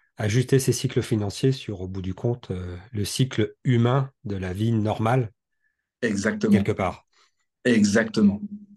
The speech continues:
Speaker 2: Accepter, tu vois, de, peut-être de faire un petit peu moins de profit, euh, euh, court terme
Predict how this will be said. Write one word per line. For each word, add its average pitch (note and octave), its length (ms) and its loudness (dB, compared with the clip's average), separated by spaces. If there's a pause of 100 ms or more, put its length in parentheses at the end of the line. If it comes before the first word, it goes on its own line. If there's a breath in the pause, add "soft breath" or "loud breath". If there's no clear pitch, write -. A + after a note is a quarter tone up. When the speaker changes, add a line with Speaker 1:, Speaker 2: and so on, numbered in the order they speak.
Speaker 2:
Accepter, D3 560 2
tu C#3+ 120 -6
vois, C#3 200 4
de, C3 220 0 (280 loud breath)
peut-être C#3+ 260 -2
de C#3 100 -2
faire C#3 220 -4
un D#3 120 -2
petit - 180 -12
peu F3 120 -2
moins D#3 180 -2
de D3+ 60 -6
profit, D3 480 -10 (380 soft breath)
euh, A#2 480 -2 (360)
euh, A2+ 160 -8
court - 260 -6
terme D#3+ 420 2